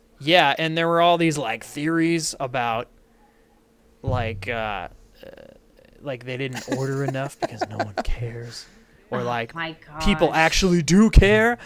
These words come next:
Speaker 1: so they ordered all of them. When in reality, apparently, Amazon and Disney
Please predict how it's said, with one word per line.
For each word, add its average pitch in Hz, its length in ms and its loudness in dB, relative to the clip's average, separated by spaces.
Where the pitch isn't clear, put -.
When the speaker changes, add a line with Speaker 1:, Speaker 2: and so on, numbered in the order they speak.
Speaker 1:
so - 180 2
they 165 160 4
ordered 165 380 4
all 156 280 6
of 196 180 2
them. 214 260 0
When 175 180 2
in 170 140 2
reality, 160 680 6
apparently, 156 760 -2
Amazon 147 540 -2
and 123 140 -8
Disney 123 540 -8